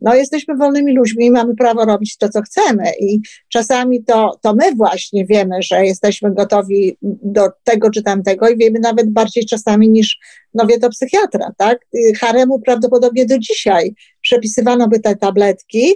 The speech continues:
gdyby nie wziął życia w swoje ręce i gdyby nie zrozumiał,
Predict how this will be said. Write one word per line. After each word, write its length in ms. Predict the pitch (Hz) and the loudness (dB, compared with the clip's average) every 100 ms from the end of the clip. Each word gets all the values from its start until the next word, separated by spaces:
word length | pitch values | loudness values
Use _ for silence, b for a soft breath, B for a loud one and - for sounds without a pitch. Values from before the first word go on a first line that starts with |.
| - b b - | -2 b b -2
gdyby 300 | 226 269 269 | 0 0 2
nie 160 | 269 | 0
wziął 420 | 254 254 247 240 233 | 2 2 4 2 2
życia 280 | 247 254 233 | -2 0 -2
w 60 | |
swoje 300 | - 226 220 | -2 2 4
ręce 420 | 214 196 190 220 233 | 4 0 -2 0 0
i 80 | |
gdyby 200 | 226 240 | 2 2
nie 120 | 240 226 | 2 2
zrozumiał, 800 | 240 226 302 254 196 190 247 | 0 0 2 2 2 2 0